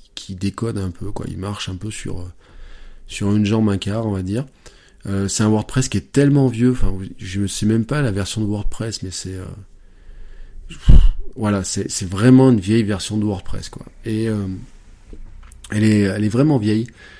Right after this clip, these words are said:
Et donc, euh, bah, il y a plein de petits soucis là-dedans, dans cette gestion de, de WordPress. Et, euh, bon, ma question, ça serait de me dire, finalement, euh, je le mets pas à jour tout le temps non plus, et cetera. Il y a des problèmes de sécurité, des fois, bon, il y a des petits plantages, et cetera.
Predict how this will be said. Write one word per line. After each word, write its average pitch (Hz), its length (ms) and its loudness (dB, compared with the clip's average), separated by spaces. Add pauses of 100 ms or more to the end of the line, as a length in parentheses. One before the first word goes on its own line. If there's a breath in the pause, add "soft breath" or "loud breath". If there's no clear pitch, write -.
(280 loud breath)
Et 113 100 -4
donc, 131 300 6
euh, 110 580 4
bah, 107 160 2
il 123 80 2
y 120 40 6
a 107 100 2
plein 160 300 0
de 151 60 2
petits 139 300 -4
soucis 123 540 -2
là-dedans, 104 480 -4
dans 92 160 -6
cette 85 200 -10
gestion 113 460 -6
de, 90 280 -6 (220)
de 87 120 -10
WordPress. 95 560 -8 (500 loud breath)
Et, 120 220 2
euh, 117 260 4
bon, 135 180 6
ma 160 140 4
question, 156 380 0
ça 135 180 -2
serait 127 240 -2
de 117 60 0
me 117 120 0
dire, 143 300 0
finalement, 131 720 0
euh, 101 360 -4 (920)
je 104 140 -4
le 120 60 6
mets 113 100 4
pas 135 180 0
à 135 80 4
jour 127 260 -2
tout - 140 -14
le 110 60 -10
temps 123 320 0
non 107 120 -2
plus, 110 340 -8
et - 20 -10
cetera. 120 680 -8
Il 123 80 -4
y 104 40 -4
a 98 40 -4
des 98 120 -6
problèmes 98 280 -8
de - 40 -12
sécurité, 120 800 -6
des 110 120 -6
fois, - 260 -6
bon, 107 220 -6
il 110 100 -8
y - 60 -10
a - 20 -14
des 95 140 -12
petits - 200 -20
plantages, 104 540 -10
et 95 60 -12
cetera. 110 440 -12